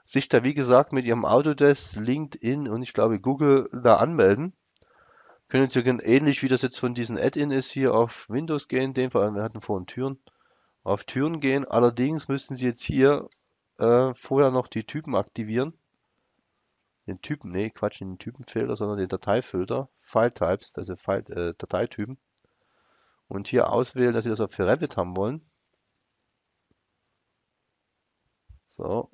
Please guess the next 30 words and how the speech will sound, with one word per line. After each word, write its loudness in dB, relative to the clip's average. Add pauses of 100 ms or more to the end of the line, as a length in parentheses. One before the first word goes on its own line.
Apply. -4 (1300)
Und -10
jetzt -8
zeigt -2
der -6
Inhalt -4
hier -4
nur, -2 (180)
äh, -2
Bauteile 0
an, -4
die -4
halt -2
auch -6
für -10
Revit -2
verfügbar -6
sind. -4 (840)
Im -10
Übrigen, -6
wenn -14
wir -10
gerade -4
drinnen -8
sind, -10
die -14
gibt's -16
auch -10
für -12
AutoCAD, -8